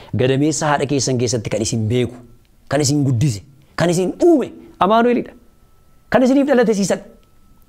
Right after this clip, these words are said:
Nuuf dhalate, nuufis immoo kenname. Ilaala. Nuuf dhalate, nuufis kenname.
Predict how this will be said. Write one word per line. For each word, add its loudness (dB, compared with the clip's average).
Nuuf 2
dhalate, 2
nuufis 2
immoo 2
kenname. 0
Ilaala. 0
Nuuf 0
dhalate, 2
nuufis 0
kenname. 0